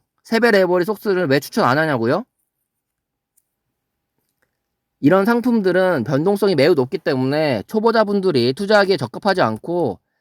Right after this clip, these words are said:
추천드리는 제 입장에서는 돈을 많이 버는 종목보다 수익률이 적더라도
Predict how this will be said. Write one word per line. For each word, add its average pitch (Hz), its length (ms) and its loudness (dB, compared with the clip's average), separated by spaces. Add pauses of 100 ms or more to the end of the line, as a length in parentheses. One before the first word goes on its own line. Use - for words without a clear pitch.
(240)
추천드리는 202 540 0
제 139 160 2
입장에서는 156 560 -2
돈을 156 240 -2
많이 151 420 0 (160)
버는 143 260 0
종목보다 139 760 0 (400)
수익률이 233 480 0
적더라도 139 720 0